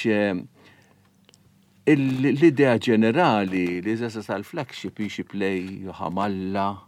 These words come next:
jew mhix ta' kalibru, mentri mhijiex hekk. Żeża tal-Flagship, l-hawnhekk hija maħuda minn awtur kbir li huwa Fedò.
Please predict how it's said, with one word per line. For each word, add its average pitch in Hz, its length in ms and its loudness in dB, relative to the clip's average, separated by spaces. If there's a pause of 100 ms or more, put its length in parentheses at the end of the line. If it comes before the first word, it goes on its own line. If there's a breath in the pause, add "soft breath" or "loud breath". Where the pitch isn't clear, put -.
(880)
jew 98 280 0
mhix 92 240 -4
ta' 101 120 -2
kalibru, 95 760 -2
mentri 107 380 -2
mhijiex 101 320 -4
hekk. - 380 -12 (100)
Żeża 95 320 -8
tal-Flagship, - 960 -8
l-hawnhekk 98 560 -4
hija 92 140 -4
maħuda 87 580 -4 (460 soft breath)
minn 92 240 -2
awtur 95 800 0
kbir 92 440 -2
li 90 80 -4
huwa 87 160 0
Fedò. 90 380 0